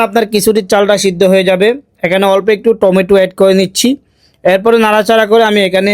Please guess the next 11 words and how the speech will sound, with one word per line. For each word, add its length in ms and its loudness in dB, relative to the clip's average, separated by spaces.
গুঁড়া 220 4
দুধ 160 0
অ্যাড 220 -2
করে 200 4
নিব। 100 0
গুঁড়া 280 2
দুধ 100 2
বেশি 200 0
অ্যাড 200 -2
করব 160 2
না, 60 0